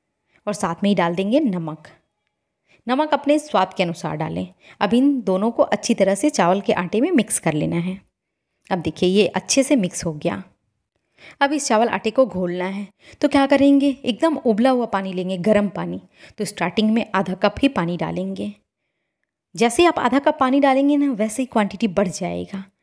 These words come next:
तो बचा हुआ और पानी डाल देंगे। अभी देखिए, फिर भी अभी और पानी लगेगा, अच्छी तरह से ये मिक्स नहीं हुआ है। तो अब थोड़ा सा और गर्म पानी डालेंगे और पानी डाल के अच्छी तरह से मिक्स कर लेंगे। बिल्कुल भी लम्स नहीं होना चाहिए,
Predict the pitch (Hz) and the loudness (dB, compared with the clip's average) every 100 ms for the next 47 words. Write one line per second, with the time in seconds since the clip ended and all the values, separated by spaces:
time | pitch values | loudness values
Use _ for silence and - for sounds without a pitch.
0 | _ _ _ - 175 185 190 190 - 180 | _ _ _ -8 -2 0 2 0 0 0
1 | 185 202 233 233 233 240 247 247 311 311 | 0 0 2 0 0 0 -2 -2 -4 -6
2 | - _ _ _ - 165 160 160 - - | -20 _ _ _ -10 -8 -6 -8 -10 -14
3 | _ _ _ _ - 254 285 320 311 - | _ _ _ _ -4 0 2 2 0 0
4 | 226 226 233 247 254 240 254 - 202 - | 0 2 0 0 0 0 -2 -4 -6 -4
5 | 226 214 202 202 220 185 185 - 175 170 | 0 2 2 2 0 0 -2 -6 -4 -2
6 | 170 175 185 196 208 _ _ _ - - | -2 -2 -4 -6 -10 _ _ _ -18 -4
7 | 196 175 175 - - _ _ - 285 269 | -2 -2 -6 -12 -20 _ _ 0 2 2
8 | 254 226 208 208 226 240 - 196 202 214 | 0 -4 0 2 2 -2 -6 0 0 2
9 | 240 233 247 240 254 254 247 247 262 302 | 0 0 2 0 0 -2 0 0 2 2
10 | 247 247 - 220 233 214 208 226 208 180 | 2 0 -6 -6 -2 2 2 2 0 -2
11 | - 165 165 180 185 196 180 180 226 208 | -2 -2 -2 -4 -4 -2 0 2 2 2
12 | 240 220 208 226 - 220 220 226 220 220 | 2 2 2 2 -2 0 2 2 2 0
13 | 220 233 226 | 2 2 2